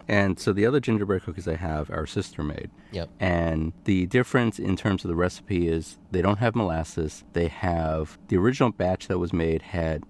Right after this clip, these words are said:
Speaker 1: maple syrup, and the other batch had honey in it. And they still use dark brown sugar, eggs, et cetera.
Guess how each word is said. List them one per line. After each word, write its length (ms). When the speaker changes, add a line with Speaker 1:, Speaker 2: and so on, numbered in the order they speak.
Speaker 1:
maple 320
syrup, 480
and 560
the 140
other 180
batch 400
had 720
honey 380
in 80
it. 80
And 240
they 60
still 280
use 200
dark 220
brown 200
sugar, 420
eggs, 580
et 120
cetera. 340